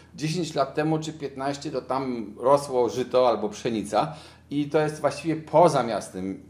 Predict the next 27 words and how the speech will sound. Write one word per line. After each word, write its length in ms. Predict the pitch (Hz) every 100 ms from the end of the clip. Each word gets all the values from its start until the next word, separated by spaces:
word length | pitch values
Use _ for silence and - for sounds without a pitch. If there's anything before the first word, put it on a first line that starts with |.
| -
Taka 240 | 123 139
lokalizacja 640 | 131 135 127 135 147 -
się 80 | 127
naz-, 320 | 113 110 110
ma 160 | 113 110
zazwyczaj 580 | 113 117 110 123 127 110
piękną 440 | 139 127 - 76
nazwę, 460 | 82 123 135 202 220 - - -
rezydencja, 840 | 110 113 104 120 160 160 202 170
miasteczko 580 | 135 107 - 123 - 98
Wilanów 500 | 104 143 170 147 110
i 60 |
tak 200 | 104 110
dalej, 300 | 107 117 175 185 - -
ale 360 | 185 185 185 - - - -
jaki 720 | 160 180 170 - - - 156
tam 320 | - 165 165
jest 240 | 143 117
dojazd, 460 | - 160 135 113 -
jaki 180 | 131 -
stamtąd 420 | - 175 190 190
jest 160 | 143 127
dojazd 320 | 135 143 143
na 100 | 120
przykład 560 | - - 151 104 92
do 240 | 90 135 160
miasta 560 | 139 113 - 131 175